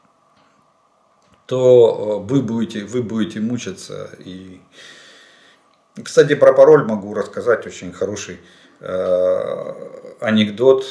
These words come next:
э, когда компьютер нато, вот типа такой с системой Дельта, попадает в руки, э, китайской армии, и, м, китайцы долго ломают голову, как же взломать этот пароль. В конечном итоге кто-то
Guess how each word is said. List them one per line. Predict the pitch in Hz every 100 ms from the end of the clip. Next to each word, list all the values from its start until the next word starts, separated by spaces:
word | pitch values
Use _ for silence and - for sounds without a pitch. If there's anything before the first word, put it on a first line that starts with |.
| -
э, | 101 98 95 95 - - - _ _
когда | 101 101 95 113 110 101 - - - - - - _ _ -
компьютер | 117 110 110 101 98
нато, | 117 147 101
вот | 90 90 -
типа | 92 92
такой | 98 92 95
с | 92
системой | 98 - 98 90
Дельта, | 90 117 135 120 92 - _ _ _ -
попадает | 98 104 107 98 95
в | 98
руки, | 98 - 90
э, | 87 87 - 95 90 90 92 92 95 - - -
китайской | 98 104 90 110 113
армии, | 160 147 101
и, | - - 131 -
м, | - - - - - - - 139 - -
китайцы | 101 135 127 -
долго | 95 110 101
ломают | 101 101 104 95
голову, | 131 156 117 92
как | 123 -
же | 98
взломать | - 98 98 98
этот | - - -
пароль. | - 107 -
В | -
конечном | 113 113 110 113
итоге | - 180 113
кто-то | - 107 107